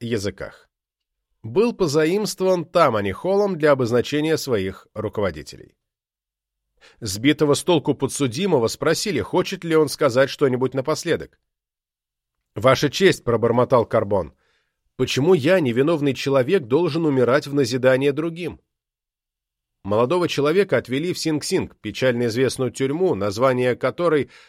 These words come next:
происходит от индейских слов «синт-сингс»,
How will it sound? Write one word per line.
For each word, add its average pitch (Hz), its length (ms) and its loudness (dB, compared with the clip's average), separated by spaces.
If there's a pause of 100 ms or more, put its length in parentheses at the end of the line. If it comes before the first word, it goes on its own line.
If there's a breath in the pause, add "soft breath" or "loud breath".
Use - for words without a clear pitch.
(160 soft breath)
происходит 139 680 0
от 143 260 0
индейских 135 680 -2
слов 165 400 -4 (320)
«синт-сингс», - 1200 -6